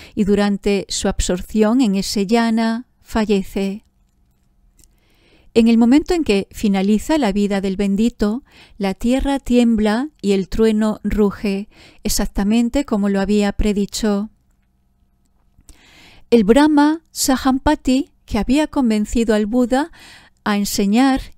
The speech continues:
y que ya había llegado al estado de no retorno, pronuncia una estrofa remarcando que la pre-, impermanencia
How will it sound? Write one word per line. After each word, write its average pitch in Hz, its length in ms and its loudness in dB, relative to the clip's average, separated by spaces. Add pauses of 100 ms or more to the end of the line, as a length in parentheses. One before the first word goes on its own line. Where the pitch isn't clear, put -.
(120)
y 220 140 -2
que 208 260 -4
ya 226 260 0
había 202 240 0
llegado 208 460 0
al 262 100 0
estado 196 540 -4
de 196 100 -4
no 196 160 0
retorno, 240 760 -2 (360)
pronuncia 277 560 0
una 214 160 0
estrofa 240 720 -4 (380)
remarcando 233 840 -2
que 208 160 -2
la 196 300 -4 (220)
pre-, - 280 0
impermanencia 214 1120 -2